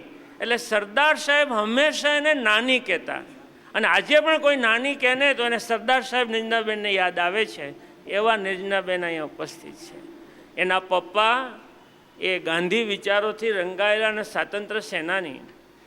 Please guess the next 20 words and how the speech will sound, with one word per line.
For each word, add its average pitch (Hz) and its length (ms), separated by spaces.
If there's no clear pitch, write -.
એ 208 60
ગુજરાત 214 520
વિદ્યાપીઠમાં 262 1200
અમૂલકભાઈ 262 720
એ 262 340
નોકરી 214 380
કરતા, 226 540
ચાલીસ 240 380
રૂપિયા 254 320
એ 240 120
વખતનો 254 500
પગાર. 214 500
અને 208 160
જ્યારે 208 220
સ્વરાજ 262 600
આશ્રમ 262 520
શરૂ 226 340
કરવાની 226 520
વાત 208 380
આવીને 196 560